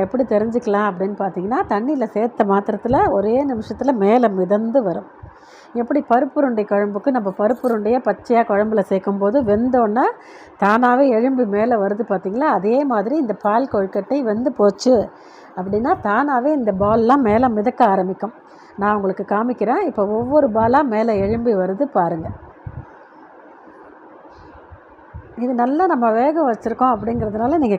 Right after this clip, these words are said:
கரண்டியால கிளறலாம். கொஞ்சம் மெதுவா கிளறி விடுங்க. கண்டிப்பா பால் உங்களுக்கு உடைஞ்சிரும் அப்படிங்கிற பயமே வேண்டாம், கொஞ்சம் கூட உடையாது. இப்ப பால்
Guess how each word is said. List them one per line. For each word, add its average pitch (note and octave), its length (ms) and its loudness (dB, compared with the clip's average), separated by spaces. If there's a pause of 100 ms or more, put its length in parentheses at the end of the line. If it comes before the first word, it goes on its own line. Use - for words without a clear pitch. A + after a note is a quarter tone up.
கரண்டியால A3+ 580 0
கிளறலாம். G#3 600 -2
கொஞ்சம் G3 260 -4
மெதுவா A3 360 -2
கிளறி G3+ 300 -2
விடுங்க. G3 240 -4 (100)
கண்டிப்பா G#3 320 -2 (120)
பால் A3 280 -2
உங்களுக்கு G#3 340 -4 (600)
உடைஞ்சிரும் A3+ 500 0
அப்படிங்கிற G#3+ 360 -2 (100)
பயமே G#3 400 0
வேண்டாம், A#3 340 0 (100)
கொஞ்சம் A3+ 380 -2
கூட A3 120 0 (140)
உடையாது. G3 400 0 (580)
இப்ப D#4+ 180 0 (100)
பால் B3 260 4